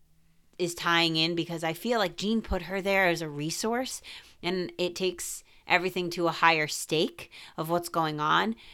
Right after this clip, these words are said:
for her, and it makes the reading of her story exciting for me.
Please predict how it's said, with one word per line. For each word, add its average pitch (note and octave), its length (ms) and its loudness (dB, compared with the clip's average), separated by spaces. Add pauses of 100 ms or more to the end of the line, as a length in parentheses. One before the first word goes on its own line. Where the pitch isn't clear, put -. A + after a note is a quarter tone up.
(140)
for A3 180 2
her, A#3 200 6
and F3 220 4
it D#3+ 100 0
makes F3 240 -2
the F3+ 100 -2
reading E3 380 0
of D#3 120 -2
her D#3+ 240 -2
story D3+ 400 -4
exciting D3+ 640 -2
for A#3 180 -6
me. B3+ 320 -4